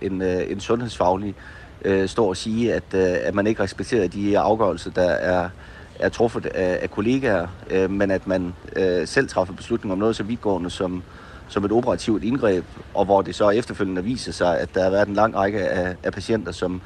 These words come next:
øh, har fået, øh, alvorlige gener af det, og hvor man kan sige, at her havde operation, øh, formentlig slet ikke været nødvendigt. Og det er jo lige præcis det, øh, vi har et klagesystem til at kunne opfange, at, sker så nogle ting som det her, ja, så skal der jo selvfølgelig, øh, kunne gribes ind i forhold til det.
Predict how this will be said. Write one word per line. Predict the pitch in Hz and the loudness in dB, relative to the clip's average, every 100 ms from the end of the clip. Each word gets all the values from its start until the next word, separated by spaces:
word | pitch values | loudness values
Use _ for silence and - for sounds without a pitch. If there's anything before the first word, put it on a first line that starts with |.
| - - - - - | -14 -18 -18 -16 0
øh, | 95 92 90 | 4 4 4
har | 92 92 | 2 2
fået, | 90 - 98 90 90 95 | 0 -2 0 0 -2 -2
øh, | 90 90 85 | -2 0 -2
alvorlige | 98 113 95 90 | 2 4 4 0
gener | - 117 127 | -2 0 2
af | 98 92 | 2 2
det, | 113 107 | 0 -2
og | 92 | -2
hvor | 90 | 0
man | 90 | -2
kan | 90 - | -4 -6
sige, | 113 104 | 0 0
at | |
her | 107 101 | 4 2
havde | 95 92 | 4 0
operation, | 87 87 - 113 87 85 - - - - | 0 -2 0 -2 -4 -8 -16 -16 -18 -4
øh, | 92 92 | 0 0
formentlig | - 107 98 87 | 0 -2 -2 0
slet | 104 | 0
ikke | 110 | 0
været | 90 90 | 0 -2
nødvendigt. | 92 113 110 87 - - - - | 2 0 0 -8 -12 -16 -14 -6
Og | - | 4
det | |
er | 117 | 6
jo | |
lige | 120 | 4
præcis | - - 123 - | 0 -4 -4 0
det, | 123 127 123 | 0 0 -2
øh, | 95 90 | -2 0
vi | 98 | 2
har | 120 95 | 2 2
et | |
klagesystem | - 123 120 104 101 85 | 2 0 0 -4 -4 -2
til | 110 | -4
at | |
kunne | 87 98 | 4 4
opfange, | - 101 92 101 - | 4 2 2 0 -4
at, | - - - - - - | -6 -12 -20 -18 -18 -12
sker | - - 98 | 0 2 4
så | 110 | 2
nogle | 107 98 | 0 0
ting | 117 92 | -2 -2
som | 95 | -2
det | 117 | 0
her, | 113 87 | 0 -2
ja, | 95 | -4
så | 110 | -4
skal | - | 0
der | 98 | 0
jo | |
selvfølgelig, | 92 - 110 113 110 98 - | -2 -4 -4 -2 -4 -6 -2
øh, | 92 | 0
kunne | 90 95 | 0 -6
gribes | - 92 95 | -4 -4 -4
ind | - - | -4 -6
i | - | -2
forhold | - 95 95 | 0 2 0
til | - 95 | 0 -4
det. | 95 | -4